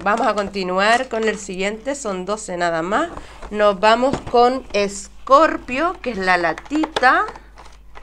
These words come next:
Y esto es...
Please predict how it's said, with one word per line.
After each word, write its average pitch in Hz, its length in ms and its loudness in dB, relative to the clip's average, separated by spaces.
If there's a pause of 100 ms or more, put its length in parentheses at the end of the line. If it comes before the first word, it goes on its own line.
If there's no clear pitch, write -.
(960)
Y 214 160 -6
esto 311 840 -6
es... 330 640 -12